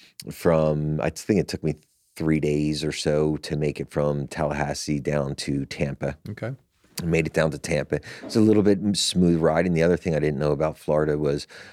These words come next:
Speaker 1: up in that northeast section of Florida is very agricultural.
Speaker 2: Okay.
Speaker 1: Who would have thought?
Speaker 2: Hmm.
Speaker 1: Very wide open, very, uh,
Speaker 2: Hmm.
Speaker 1: so, you know, there was, it, it was like riding, th-, almost like I, I did not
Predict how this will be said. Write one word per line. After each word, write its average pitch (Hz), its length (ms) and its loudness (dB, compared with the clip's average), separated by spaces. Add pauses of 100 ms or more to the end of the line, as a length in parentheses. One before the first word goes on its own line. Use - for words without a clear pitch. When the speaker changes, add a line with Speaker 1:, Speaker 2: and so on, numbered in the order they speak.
(100)
Speaker 1:
up 87 200 2
in 80 100 2
that 78 240 2
northeast 76 840 0 (100)
section - 460 -4
of 69 100 -6
Florida 76 540 0
is 73 180 -6
very 78 480 0
agricultural. - 680 0 (480)
Speaker 2:
Okay. 117 400 -2
Speaker 1:
Who 87 260 2
would 95 140 4
have - 100 0
thought? - 380 0
Speaker 2:
Hmm. 139 140 -2 (280)
Speaker 1:
Very 80 400 4
wide 90 320 4
open, 85 460 2
very, 80 600 2 (200)
uh, 147 140 2
Speaker 2:
Hmm. 110 60 -4
Speaker 1:
so, 78 440 2 (600)
you 90 200 0
know, 80 280 2
there 80 240 2
was, 78 600 0 (240)
it, 87 200 0
it 85 60 2
was 82 120 2
like 82 160 4
riding, 87 320 2
th-, 85 180 -4
almost 92 440 2
like 82 200 0
I, 80 120 -4 (160)
I 78 200 0 (200)
did 73 160 0
not 73 280 -2